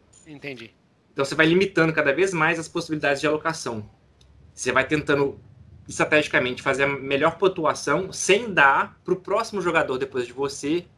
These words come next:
Speaker 1: Você não po-,
Speaker 2: opço-,
Speaker 1: é, sei.
Speaker 2: opções, é, vantajosas.
Speaker 1: É, pra ele ganhar ponto.
Speaker 2: Pra
Speaker 1: Você
Speaker 2: ele
Speaker 1: vai
Speaker 2: ganhar
Speaker 1: fechando
Speaker 2: ponto.
Speaker 1: a opção. É como se fosse um, é um super, é, joguinho da velha, né? Um ultra, um joguinho da velha nível vinte.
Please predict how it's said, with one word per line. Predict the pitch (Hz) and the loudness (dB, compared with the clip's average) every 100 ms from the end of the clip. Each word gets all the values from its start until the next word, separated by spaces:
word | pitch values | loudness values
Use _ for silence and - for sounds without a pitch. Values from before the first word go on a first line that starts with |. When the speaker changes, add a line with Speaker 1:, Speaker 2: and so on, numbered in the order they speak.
| _ _ _ _ | _ _ _ _
Speaker 1:
Você | - | -10
não | 202 | -6
po-, | 220 | -2
Speaker 2:
opço-, | - | 0
Speaker 1:
é, | 180 | 0
sei. | - 202 156 135 _ _ _ _ _ | 2 2 2 -4 _ _ _ _ _
Speaker 2:
opções, | 127 127 - 156 151 147 143 - - - 127 | -14 -12 -4 2 2 2 -4 -6 -8 -8 -6
é, | 117 | -4
vantajosas. | 117 147 160 147 120 170 | -2 2 4 4 4 2
Speaker 1:
É, | 165 | 2
pra | - 202 185 | 4 6 6
ele | 202 190 | 4 2
ganhar | 202 196 190 | 2 4 2
ponto. | - 170 135 127 107 _ _ | 0 -6 -6 -10 -20 _ _
Speaker 2:
Pra | - | -4
Speaker 1:
Você | 117 | 0
Speaker 2:
ele | |
Speaker 1:
vai | 190 | 2
Speaker 2:
ganhar | 135 - | 4 2
Speaker 1:
fechando | - 127 214 | 2 2 2
Speaker 2:
ponto. | 214 | 2
Speaker 1:
a | 208 | -2
opção. | - 208 175 - _ - | -4 -6 -6 -8 _ -8
É | 196 | -2
como | 247 247 | 0 0
se | 247 | -4
fosse | - 240 240 269 | -2 0 0 -2
um, | 247 196 _ _ | -8 -8 _ _
é | 254 | 0
um | 269 | 0
super, | - - - - 320 349 - - 262 233 202 135 - _ _ _ | -4 -10 -12 -6 -2 -2 -4 -4 2 2 2 -2 -8 _ _ _
é, | 175 175 175 165 160 156 | -6 -2 0 2 2 2
joguinho | 190 180 202 | 0 -2 2
da | 185 | 2
velha, | 143 143 127 | 4 0 -2
né? | 139 165 | -4 -4
Um | |
ultra, | 160 196 233 - 196 156 117 135 | 2 4 4 2 2 4 2 -6
um | |
joguinho | 139 165 202 | -8 -4 2
da | 170 | 2
velha | 151 185 185 | 4 2 0
nível | 170 185 185 175 156 127 | -6 -6 -2 -2 -2 -8
vinte. | 156 170 - | -20 -20 -20